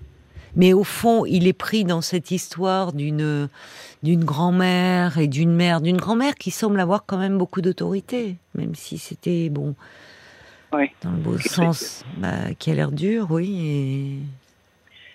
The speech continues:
Speaker 1: Enfin,
Speaker 2: Bon, il
Speaker 1: c'est,
Speaker 2: faut
Speaker 1: c'est pas forcément, peut-être que pour lui, d'ailleurs, ça serait une bonne chose. Il est scolarisé, lui ?
Speaker 2: Oui, oui, oui. Oui,
Speaker 1: Ça
Speaker 2: oui,
Speaker 1: se passe
Speaker 2: madame.
Speaker 1: bien, lui, euh ?
Speaker 2: Moyennement.
Speaker 1: Bon. Il est en quelle classe ?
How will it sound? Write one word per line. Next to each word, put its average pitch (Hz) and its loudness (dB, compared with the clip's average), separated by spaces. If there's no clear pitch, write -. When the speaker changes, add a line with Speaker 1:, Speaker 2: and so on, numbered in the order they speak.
Speaker 1:
Enfin, 165 2
Speaker 2:
Bon, 139 8
il 143 6
Speaker 1:
c'est, - -4
Speaker 2:
faut 139 0
Speaker 1:
c'est - 0
pas 254 4
forcément, 247 2
peut-être 339 4
que 247 6
pour 214 4
lui, 233 4
d'ailleurs, 180 2
ça 185 -2
serait 196 0
une 175 2
bonne 175 2
chose. 196 0
Il 202 4
est 226 4
scolarisé, 214 2
lui ? 240 -6
Speaker 2:
Oui, 180 8
oui, 170 4
oui. 143 -4
Oui, 190 -8
Speaker 1:
Ça 165 -2
Speaker 2:
oui, 160 -4
Speaker 1:
se 185 -14
passe 185 4
Speaker 2:
madame. 196 -2
Speaker 1:
bien, 277 2
lui, 247 -2
euh ? 180 -2
Speaker 2:
Moyennement. 147 2
Speaker 1:
Bon. 160 -2
Il 175 4
est 196 2
en 175 2
quelle 165 -2
classe ? 180 -4